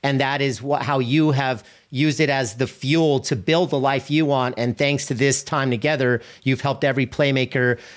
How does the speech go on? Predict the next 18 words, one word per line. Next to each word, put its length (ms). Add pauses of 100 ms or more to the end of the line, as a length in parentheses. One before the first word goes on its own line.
(100)
at 120
least 240
take 220
those 180
initial 460
mindset 600
steps 320
and 100
hard 320
set 240
steps 400 (280)
to 340 (320)
start 640 (300)
to, 320
or 200
continue 680
to 180
build 420